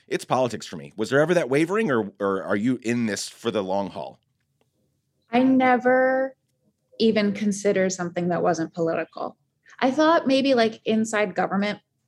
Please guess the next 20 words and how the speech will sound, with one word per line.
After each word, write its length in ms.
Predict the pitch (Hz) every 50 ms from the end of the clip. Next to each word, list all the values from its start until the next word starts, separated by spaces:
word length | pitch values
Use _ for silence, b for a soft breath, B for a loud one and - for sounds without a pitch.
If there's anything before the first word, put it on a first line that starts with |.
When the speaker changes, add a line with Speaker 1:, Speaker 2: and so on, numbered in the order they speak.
| _ _ _ _ _ _ _ _ -
Speaker 2:
but 100 | - 190
I 60 | 196 190
realized 460 | 180 190 196 185 190 185 180 180 -
that 120 | 180 -
wasn't 360 | - 180 165 175 180 170 - _ _ _ _
for 140 | - 170 175
me. 400 | 170 170 170 175 170 160 156 - -
I 240 | 165 165 170 170 165
thought 300 | 143 - 180 180 175 -
maybe 180 | 185 196 240
journalism. 720 | 233 233 240 277 311 302 294 285 277 277 285 277 277 269 277 -
I 40 |
did 160 | 202 196 196 196
a 40 |
summer 320 | 202 - 202 196 202 202 196
internship 600 | 175 196 202 202 214 202 196 196 - 196 190 - - - -
at 240 | 180 185 - 226
the 80 | - 180
American 360 | 180 175 175 180 180 - 180
Prospect. 800 | 165 - - 190 208 214 - - 214 214 220 214 214 - -